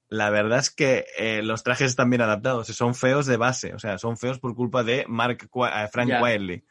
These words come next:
Speaker 1: porque es-, están, están bien adaptados. Aquí es un poco, irá del, del paso de manto, ¿no? De lo-, los abuelos superhéroes se retiran, sus hijos cogen el manto.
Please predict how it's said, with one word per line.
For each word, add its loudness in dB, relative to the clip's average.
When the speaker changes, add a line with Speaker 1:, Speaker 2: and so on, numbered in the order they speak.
Speaker 1:
porque -2
es-, -8
están, -6
están -6
bien -2
adaptados. -8
Aquí -6
es -2
un -2
poco, -2
irá 0
del, -2
del -6
paso -4
de -4
manto, -6
¿no? -4
De 0
lo-, 0
los -2
abuelos 4
superhéroes 2
se 0
retiran, 0
sus -6
hijos -6
cogen -10
el -12
manto. -16